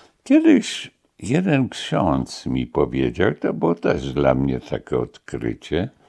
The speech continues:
że zakochanie Boga w człowieku, w nas, których ja bym się nie zakochał,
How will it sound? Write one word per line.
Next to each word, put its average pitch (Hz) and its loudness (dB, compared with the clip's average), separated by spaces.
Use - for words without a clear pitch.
że 58 2
zakochanie 80 2
Boga - -4
w - -20
człowieku, - -4
w 78 -2
nas, 80 2
których - -2
ja 53 2
bym 60 -8
się 82 -4
nie - -2
zakochał, - -12